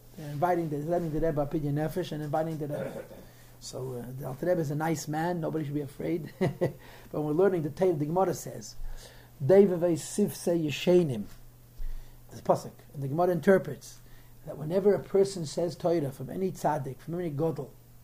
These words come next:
"Sifseisav Deivavei Bakoved," that means to say, the rabbi who you're quoting, his lips are moving in his grave. As you study the Torah of Hillel or Shammai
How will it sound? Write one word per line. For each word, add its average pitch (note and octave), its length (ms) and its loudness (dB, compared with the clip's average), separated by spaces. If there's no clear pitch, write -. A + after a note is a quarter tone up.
"Sifseisav G3 840 4
Deivavei F#3 480 8
Bakoved," D3+ 760 2
that C#3+ 140 -4
means F3+ 240 2
to E3 120 -2
say, E3 300 4
the C#3 180 0
rabbi F3 560 6
who E3 220 -2
you're D3+ 160 2
quoting, F3 580 6
his D3 200 -2
lips G#3 300 2
are D#3+ 100 0
moving D#3+ 400 -2
in C#3+ 80 -6
his D#3 160 0
grave. C#3+ 360 2
As C#3+ 100 -8
you F#3 140 -2
study E3+ 400 0
the D3 120 -2
Torah F3+ 340 2
of C#3+ 220 -4
Hillel D3+ 460 6
or C#3+ 60 -4
Shammai F3 680 4